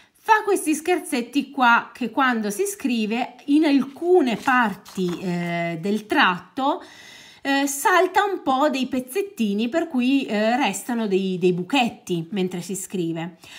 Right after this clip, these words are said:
Ora, magari qualcuno mi può dire: "Ho capito, però magari questa penna qua era da ta-, da tanto tempo che non la utilizzavi, quindi la, la punta era magari un po' secchina e quindi quando l'hai appoggiata ha fatto inizialmente questo lavoro qua".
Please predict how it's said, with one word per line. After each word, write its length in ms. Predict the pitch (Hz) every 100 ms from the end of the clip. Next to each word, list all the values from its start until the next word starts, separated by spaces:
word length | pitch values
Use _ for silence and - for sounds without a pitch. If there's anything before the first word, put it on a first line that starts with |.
| - -
Ora, 500 | 277 285 220 175 151
magari 440 | 175 190 202 214 208
qualcuno 300 | 214 190 208
mi 160 | 196
può 160 | 180 180
dire: 180 | 170 165
"Ho 60 |
capito, 420 | 160 180 220 196 170
però 160 | 190
magari 320 | 190 165 196
questa 240 | 190 180 185
penna 320 | 196 190 185
qua 140 | 208
era 120 | 180 165
da 120 | 185
ta-, 220 | 180 185
da 300 | 214 185 180
tanto 280 | 180 214 208
tempo 380 | 202 240 202 190
che 120 | 180
non 180 | 190 185
la 80 | 180
utilizzavi, 680 | 175 214 277 214 180 208 202
quindi 300 | 190 196 185
la, 140 | 180
la 140 | 180
punta 440 | 175 277 254 202 185
era 180 | 185 180
magari 280 | 180 202
un 120 | 190 170
po' 140 | 196
secchina 800 | 180 302 - - 220 180 190 233 - - - -
e 100 | 302
quindi 300 | 262 233 240
quando 280 | 226 208 202
l'hai 220 | 190 196
appoggiata 800 | 196 294 220 185 175 180 214 -
ha 120 | 240
fatto 580 | 226 175 - - 185 175
inizialmente 1200 | 208 247 247 302 277 254 185 170 180 - 190 180
questo 340 | 202 190 -
lavoro 400 | 170 165 160 147
qua". 220 | 147 117